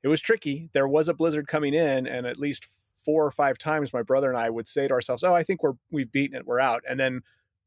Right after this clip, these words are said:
whether it was twenty minutes or an hour and a half later, there's snow flurries all over us again. And at one point, guys, there was, like,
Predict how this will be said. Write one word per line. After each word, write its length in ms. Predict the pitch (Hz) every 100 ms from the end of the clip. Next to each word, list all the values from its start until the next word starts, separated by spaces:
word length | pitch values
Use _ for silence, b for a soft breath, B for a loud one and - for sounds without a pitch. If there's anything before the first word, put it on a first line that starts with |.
| _
whether 240 | 135 131 127
it 40 |
was 120 | -
twenty 260 | - 156 143
minutes 360 | 139 135 -
or 80 | 120
an 80 | 120
hour 160 | 127 123
and 80 |
a 20 | 123
half 180 | 123
later, 300 | 127 131 117 - b
there's 180 | 123 120
snow 260 | - 143 143
flurries 340 | 135 120 113
all 140 | 113
over 140 | 117 113
us 120 | 117
again. 280 | 110 107 110
And 100 | 127
at 80 | 131
one 160 | 175
point, 400 | 175 165 131 -
guys, 400 | 101 123 120 110
there 140 | 120 117
was, 200 | 117 107
like, 300 | 117 110